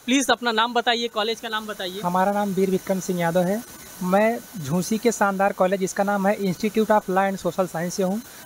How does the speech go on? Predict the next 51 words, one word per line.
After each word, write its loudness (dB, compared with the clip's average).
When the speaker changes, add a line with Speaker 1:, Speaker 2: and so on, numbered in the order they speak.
Speaker 2:
हमारे 4
teachers 0
और 2
हमारे 0
principal -2
sir 2
हम 2
लोगों 4
को 0
एक 4
मौका 2
दिए 0
यहाँ 2
आने -2
का, -2
क्योंकि -2
class 2
में 2
जो 4
उन्होंने 2
कुछ -4
पढ़ाया 2
था, -4
उसे -2
जब -2
तक 0
हम 0
एक -2
बार -2
अपनी -2
आंखों -4
से -4
देखते 2
नहीं -4
हैं, -12
तब 0
तक 0
एक 0
अलग, -4
मतलब, -8
जो -4
नज़रिया -4
है, -2
वो -2
देखने -2
को -4
मिलता 0
नहीं। -2
यहाँ 0
हम 0
आए, 0